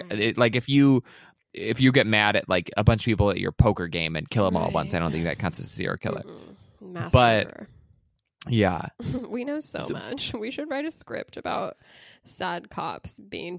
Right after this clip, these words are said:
Speaker 1: bad
Speaker 2: I
Speaker 1: at
Speaker 2: mean,
Speaker 1: being
Speaker 2: honestly.
Speaker 1: cops. <laughs>
Speaker 2: Okay, so wait, cast, cast the three roles with women.
Speaker 1: Oh, okay. I guess I would want to see Emily Blunt as the downtrodden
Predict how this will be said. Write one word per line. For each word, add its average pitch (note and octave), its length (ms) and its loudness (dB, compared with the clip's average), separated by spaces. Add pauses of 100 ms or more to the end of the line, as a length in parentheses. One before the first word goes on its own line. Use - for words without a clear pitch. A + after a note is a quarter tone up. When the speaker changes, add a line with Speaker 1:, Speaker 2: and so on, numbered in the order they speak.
Speaker 1:
bad E3 200 -4
Speaker 2:
I - 20 0
Speaker 1:
at G#2 80 2
Speaker 2:
mean, G2 120 2
Speaker 1:
being F2+ 120 -2
Speaker 2:
honestly. E2+ 640 -4 (300)
Speaker 1:
cops. - 200 -4
<laughs> - 40 -12 (520)
Speaker 2:
Okay, D3+ 200 6
so E3 140 6
wait, C3+ 240 6
cast, D#3+ 480 2
cast F3 280 4
the F3+ 60 -6
three E3 200 6
roles B2 340 8
with G2+ 200 2
women. F2 320 0 (100)
Speaker 1:
Oh, F#3 220 -6
okay. F3+ 260 -16 (400)
I A3+ 100 -4
guess G#3 420 -4 (100)
I G3+ 280 -8
would G#3+ 180 -8
want F#3+ 320 -10
to G#3 140 -14
see E3+ 540 -10 (380)
Emily G#3+ 420 -4
Blunt - 760 -10 (480)
as F3+ 440 -4
the F3+ 280 -6
downtrodden E3 1160 -6